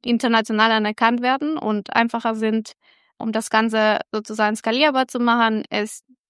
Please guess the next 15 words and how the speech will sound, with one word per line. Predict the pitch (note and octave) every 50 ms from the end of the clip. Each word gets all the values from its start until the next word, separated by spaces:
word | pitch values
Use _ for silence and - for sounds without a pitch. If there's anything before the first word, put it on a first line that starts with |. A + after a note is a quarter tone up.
| _ -
normalerweise | A#3 A3+ A3+ A3+ A3+ A3+ G#3 G#3 G#3+ A3 G#3
iso | - - A3+ G#3+ A3 A3
siebenundzwanzig | G#3 A3+ G#3+ G#3+ G#3+ G#3+ - G#3 G#3+ A3 A3 A3
null | G#3+ G#3+ G#3+
null | G#3+ A3
eins. | B3+ C#4 D4+ D#4 D#4+ D#4 - - -
Also | - G#3+ G#3 G3+ G3+
das | - - G#3+ G#3+
ist | G#3+ G#3+ - A3
wirklich | G#3+ - A3+ G#3+ - -
der | A3 G#3 G#3 A#3 - - - - - _ _ _ _ _ -
Goldstandard | A3 A3 A3 G#3+ A3 - - - A3+ G#3+ G#3+ G#3 G3 F#3+ - - -
für | - A3
Europa, | G3+ - G#3+ G#3+ - - A3 - - - - -
würde, | - A3+ A#3 - -